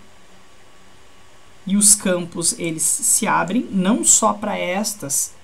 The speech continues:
em que eu lanço diretamente a nota, mas para todas as outras também,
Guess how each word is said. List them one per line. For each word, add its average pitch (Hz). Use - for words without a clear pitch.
em 185
que 190
eu 175
lanço 180
diretamente 175
a 165
nota, 147
mas 160
para 165
todas 220
as 196
outras 180
também, 165